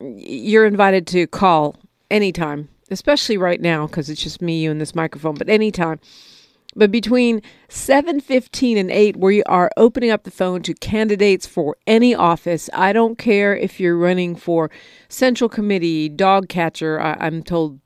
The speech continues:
we don't elect dog catchers anymore, but whatever you might be running for, um, whether it is president, uh, president of the United States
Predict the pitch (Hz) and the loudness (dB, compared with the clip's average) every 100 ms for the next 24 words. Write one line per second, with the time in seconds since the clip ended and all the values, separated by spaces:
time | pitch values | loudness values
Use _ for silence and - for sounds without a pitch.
0 | - 165 151 147 143 151 143 151 143 143 | -4 -2 -2 -4 -4 -4 -4 -4 -4 -4
1 | 151 143 156 143 151 151 147 147 147 - | -6 -6 -6 -6 -6 -6 -6 -6 -6 -8
2 | - - _ _ 202 220 247 254 269 247 | -10 -20 _ _ 2 4 4 2 0 0
3 | 226 214 196 190 - 196 160 165 165 175 | 0 0 0 0 -2 -4 0 0 0 -2
4 | 180 - 196 185 180 180 - 160 139 139 | -6 -4 -2 0 0 -2 -4 -6 -6 -8
5 | 139 151 - 170 175 165 170 165 165 160 | -10 -12 -6 0 2 2 0 0 0 2
6 | 156 156 - - 170 170 190 214 226 240 | 2 0 -6 -6 -2 0 2 2 2 0
7 | 233 - 233 262 247 - - 262 269 269 | -2 0 2 2 -2 -10 -2 0 2 -2
8 | 262 269 - - 226 208 240 220 208 196 | -2 -10 -10 -6 -4 -2 -2 0 -2 -4
9 | 185 - - 262 262 - - | -6 -8 0 0 0 -8 -12